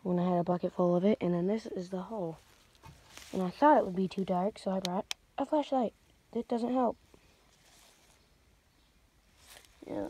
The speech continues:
let's get into the shade and turn the flashlight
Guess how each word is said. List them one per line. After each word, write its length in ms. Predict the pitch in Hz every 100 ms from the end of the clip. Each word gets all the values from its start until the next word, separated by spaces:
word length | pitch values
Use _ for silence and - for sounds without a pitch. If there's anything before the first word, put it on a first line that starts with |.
| -
let's 240 | 339 294 -
get 100 | 285
into 160 | 220
the 80 | 202
shade 1000 | - - 247 233 226 220 220 214 214 214 - -
and 140 | - - - _ _ _
turn 440 | - - - - - - -
the 140 | - - - _ -
flashlight 600 | - - - - -